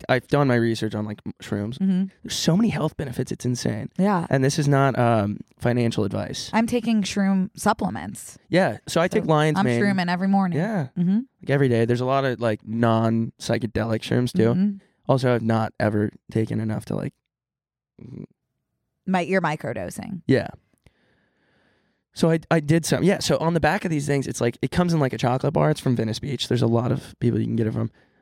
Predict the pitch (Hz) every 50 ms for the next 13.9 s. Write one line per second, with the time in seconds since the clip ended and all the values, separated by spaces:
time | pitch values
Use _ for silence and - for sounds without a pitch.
0 | _ - 127 127 120 113 104 104 - - - - - 123 123 120 117 117 - -
1 | 117 120 120 - 139 135 - - - 123 123 131 - - 165 165 147 - - -
2 | - - _ _ _ _ _ _ _ - 135 131 143 151 165 170 175 180 95 147
3 | 151 156 180 185 165 185 185 - - 143 139 135 139 135 139 - 143 147 139 -
4 | - - 208 196 202 208 220 226 233 233 226 247 - - 196 170 175 180 175 185
5 | 214 247 262 285 294 _ - _ _ _ _ _ - 165 165 139 - - - -
6 | - - - 139 127 - 139 120 117 - - 127 123 117 110 - - 127 120 117
7 | - 113 107 143 156 156 123 131 - - 147 131 - - 160 165 160 156 143 -
8 | 165 151 147 147 143 139 139 135 - _ _ _ - 196 175 165 143 135 139 -
9 | - 139 131 131 123 127 - - 127 123 117 120 117 - - 120 120 127 131 -
10 | - 123 117 120 117 - 123 123 - _ _ _ _ _ _ - _ _ - 131
11 | 139 170 165 - - 147 131 117 110 113 110 113 117 117 131 127 123 113 113 117
12 | 110 110 - - 127 117 110 107 107 - 110 117 - 107 107 104 107 107 101 101
13 | 104 101 107 120 113 98 - - - - 113 110 110 110 113 113 120 131